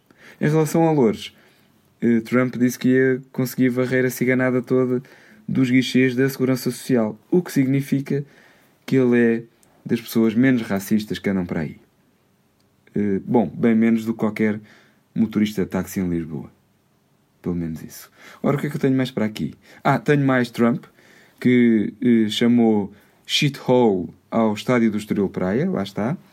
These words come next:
mais uma polémica fraquinha, uma bancada cheinha de gente, evacuada,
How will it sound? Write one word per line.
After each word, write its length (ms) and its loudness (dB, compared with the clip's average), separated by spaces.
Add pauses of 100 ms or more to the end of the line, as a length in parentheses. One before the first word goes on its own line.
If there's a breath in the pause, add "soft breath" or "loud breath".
(180 soft breath)
mais 260 2
uma 140 0
polémica 460 -2
fraquinha, 640 -2 (420 loud breath)
uma 100 2
bancada 560 0
cheinha 500 2
de 100 -2
gente, 420 0 (560 soft breath)
evacuada, 840 0